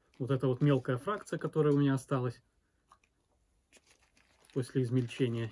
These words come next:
чаги. Вот я засыпаю ее. Все, закрою, пускай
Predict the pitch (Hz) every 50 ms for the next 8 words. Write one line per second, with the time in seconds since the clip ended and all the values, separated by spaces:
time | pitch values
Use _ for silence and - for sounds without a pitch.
0 | - - - - 123 117 113 110 110 - - _ _ - - 117 110 110 - 120
1 | 104 113 131 120 - 196 - - 226 220 208 190 175 165 151 139 127 - - -
2 | - _ _ _ _ - - - - - _ - - _ _ _ _ _ _ _
3 | _ _ _ _ _ _ _ _ _ _ _ _ _ _ _ _ _ _ _ _
4 | _ _ - - - 160 165 156 - - - - - 120 113 113 - - 139 147
5 | 147 135 117 - - 120 - - - 120 117